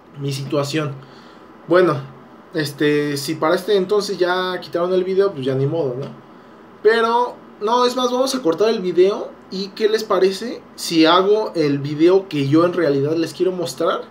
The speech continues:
Este, es un video acerca de, le voy a poner como título, a este no sé cómo le ponga de título, yo creo que le voy a poner, este, el regreso de, de la verdad sobre Jim, tal vez, ¿no? Este, bueno, vean,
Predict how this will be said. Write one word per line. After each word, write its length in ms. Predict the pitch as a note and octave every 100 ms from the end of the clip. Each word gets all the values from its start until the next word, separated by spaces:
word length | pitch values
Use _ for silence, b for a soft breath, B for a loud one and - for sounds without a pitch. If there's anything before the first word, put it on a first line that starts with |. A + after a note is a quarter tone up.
| B B B B B
Este, 380 | - D3 C3+ D#3
es 140 | D#3+ G#3
un 80 |
video 360 | F3+ F3+ F#3+ F#3+
acerca 540 | F3+ F#3 E3+ - G3
de, 480 | F#3 G3 G#3+ A3+ A#3+ -
le 120 | E3+
voy 140 | E3 G#3
a 40 |
poner 260 | F#3 F#3+ F#3+
como 240 | F#3+ D3
título, 460 | F#3+ F#3+ G3+ G#3 G#3+
a 60 |
este 140 | G#3 B3
no 80 |
sé 140 | A#3+ C4
cómo 180 | A#3+ G#3+
le 60 |
ponga 240 | D3 G3 G3
de 140 | C#3
título, 400 | C#3 F3 D#3 C3+
yo 120 | D3
creo 160 | - -
que 80 | D3+
le 40 |
voy 100 | D#3
a 60 | E3+
poner, 320 | C#3 C#3+ D#3+ B B B B -
este, 500 | C3 - C3+ C3 C3
el 160 | C3+
regreso 540 | C#3 C#3+ E3 F#3 G3+ F3
de, 580 | C#3+ C3 B2+ B2 A2+ A#2 - - - - - - -
de 60 | C3
la 100 | C3
verdad 180 | C3+ C#3
sobre 220 | E3 C3
Jim, 240 | B2+ F3 - -
tal 160 | C3+
vez, 160 | D3+ C#3+
¿no? 100 | C3+ - - - B B B B B B B -
Este, 580 | C3 C3+ - D3 C#3 C#3
bueno, 300 | C#3+ D#3+ C3+ - - - - - - _ -
vean, 240 | C3 B2